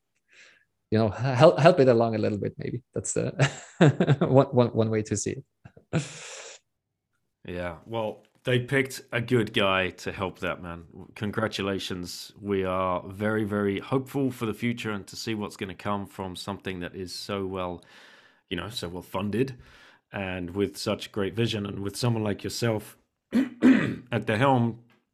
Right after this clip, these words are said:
Speaker 2: pushing this forward and, and having John on side as well. I mean,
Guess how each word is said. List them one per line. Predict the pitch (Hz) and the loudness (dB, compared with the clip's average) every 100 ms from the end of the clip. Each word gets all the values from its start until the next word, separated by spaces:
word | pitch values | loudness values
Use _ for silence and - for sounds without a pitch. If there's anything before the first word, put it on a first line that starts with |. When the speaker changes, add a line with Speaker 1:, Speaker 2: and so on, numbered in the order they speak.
| - | -2
Speaker 2:
pushing | 131 123 | 0 2
this | 104 - | -2 0
forward | 143 135 113 | 2 4 4
and, | 107 104 - - _ | 0 -4 -18 -20 _
and | - 104 | -2 0
having | 104 107 101 | 0 0 2
John | 123 127 113 | 4 4 2
on | 101 | -2
side | 110 104 101 | 0 0 0
as | 98 | 0
well. | 120 107 98 - | 2 2 -2 -8
I | 95 | -12
mean, | 98 101 98 | -8 -6 -6